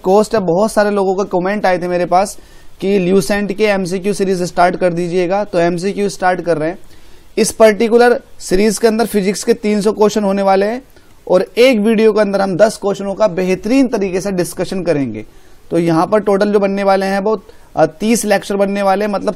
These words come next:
तीस part जो बनेंगे सिर्फ physics, physics के बनेंगे। इसी तरह से chemistry के अंदर four hundred question है, तो वहाँ पर forty parts बन जाएंगे। तो आप बने रहिएगा हमारे साथ, कोशिश करेंगे कि जितनी जल्दी हो सकता है इसको complete कराया जाए। तो चलिए पहले question की तरफ से चलते हैं, जिसमें हमसे कह रहा है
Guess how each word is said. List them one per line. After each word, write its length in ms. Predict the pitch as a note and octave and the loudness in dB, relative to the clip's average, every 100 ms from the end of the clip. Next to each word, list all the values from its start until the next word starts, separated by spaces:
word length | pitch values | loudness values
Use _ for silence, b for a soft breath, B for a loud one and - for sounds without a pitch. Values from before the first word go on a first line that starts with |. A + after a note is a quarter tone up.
| - | -4
तीस 260 | G#3 B3 G#3+ | 0 0 0
part 320 | - F#3+ G3 | 2 2 4
जो 120 | G3 | 2
बनेंगे 360 | G3 F#3+ G3+ G#3+ - | 0 -2 -4 -4 -6
सिर्फ 340 | - G#3+ - | -4 -4 -2
physics, 340 | E3+ E3+ - - | -4 -4 -6 -6
physics 300 | F#3 F#3 - | -4 -6 -6
के 120 | G3 | -6
बनेंगे। 400 | G3 F#3+ G3 A#3+ b b b b b - | -4 -6 -8 -10 b b b b b -6
इसी 180 | F3 A#3 | -2 0
तरह 240 | A#3 A3 | 2 2
से 100 | A#3+ | 2
chemistry 500 | - G3+ G#3 G3 G#3+ | 0 -2 -2 -4 -2
के 60 | G#3+ | -2
अंदर 180 | G#3+ G#3 | -2 -4
four 240 | G3 G3 | 0 0
hundred 280 | G3 G#3 G3 | 0 -2 0
question 340 | G#3 G3+ G#3+ | -2 -2 -4
है, 80 | A#3 - b b F#3+ | -6 -10 b b -4
तो 60 | |
वहाँ 200 | F3+ F#3 | 0 2
पर 140 | G3 A#3 | 2 -2
forty 360 | F#3+ F3+ F#3 | -2 -2 -2
parts 300 | D#3+ D3+ C#3+ | 0 0 0
बन 160 | C#3+ C#3 | -2 0
जाएंगे। 260 | C3 C3+ D3+ | 0 0 2
तो 80 | |
आप 100 | F3+ | 2
बने 260 | D#3 E3+ G#3+ | 4 2 2
रहिएगा 380 | A#3 A3+ G#3 G#3 | 2 2 2 0
हमारे 240 | G3 G3 | 0 -2
साथ, 160 | G3 G#3+ - b b b | -4 -6 -8 b b b
कोशिश 320 | F#3+ F#3+ A3+ | 0 0 0
करेंगे 400 | G3+ A3+ A3 A3 | 2 2 2 0
कि 120 | A3 G#3+ | -2 -2
जितनी 260 | F3 G#3+ | -4 -4
जल्दी 280 | G#3+ G#3+ G#3 | -2 0 0
हो 180 | F3 G3 | 0 0
सकता 320 | G3 - F#3+ | -2 -2 0
है 180 | G3 A3 b b b | 0 -2 b b b
इसको 280 | E3 - G3+ | -4 -2 -2
complete 480 | F#3 D#3 E3+ G3 | -2 -2 -2 -2
कराया 300 | F#3 E3+ C#3 | 0 0 0
जाए। 220 | A2+ G#2+ - b b b | -2 -6 -10 b b b
तो 60 | A#2 | -4
चलिए 260 | F#3+ A#3 | 0 2
पहले 340 | - G#3 G3 A3 | 4 4 4 2
question 320 | A3+ G3+ G#3+ | 0 0 -2
की 80 | G#3+ | -2
तरफ 140 | G#3 | 0
से 80 | G#3 | 0
चलते 260 | G#3 G3+ | -2 -2
हैं, 160 | G#3 G#3+ | -2 -2
जिसमें 260 | F#3+ G3 G3+ | -2 -2 -2
हमसे 240 | G3 G#3 | -2 -4
कह 160 | G3 F#3+ | 0 0
रहा 300 | F#3 F#3 | 2 2
है 120 | F#3 | 2